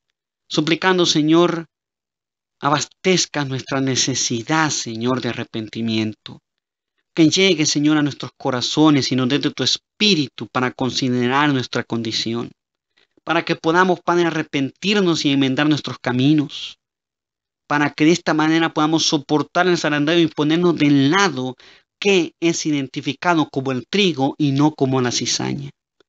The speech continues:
Danos, Señor, la suficiente sabiduría para no oponernos a esta verdad y aceptarla cuando llegue a nuestras vidas. Una bendición para todos los que escucharon esta disertación, Señor.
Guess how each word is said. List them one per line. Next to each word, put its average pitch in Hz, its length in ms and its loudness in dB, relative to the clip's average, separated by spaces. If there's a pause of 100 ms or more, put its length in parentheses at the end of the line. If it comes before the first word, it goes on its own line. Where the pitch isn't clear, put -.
(640)
Danos, 147 280 2
Señor, 147 300 4
la 151 80 0
suficiente 143 500 -2
sabiduría 135 580 2
para 123 240 0
no 135 160 2
oponernos 139 840 2
a 127 80 0
esta 131 240 -6
verdad 123 440 -4 (340)
y 147 100 2
aceptarla 143 760 0
cuando 127 220 -4
llegue 127 260 -2
a 127 40 -2
nuestras 120 380 -8
vidas. 135 440 -10 (280)
Una 127 180 2
bendición 117 640 4
para 120 220 0
todos 131 240 -2
los 127 120 -2
que 127 100 -4
escucharon 123 480 0
esta 123 200 0
disertación, 117 640 0
Señor. 120 420 2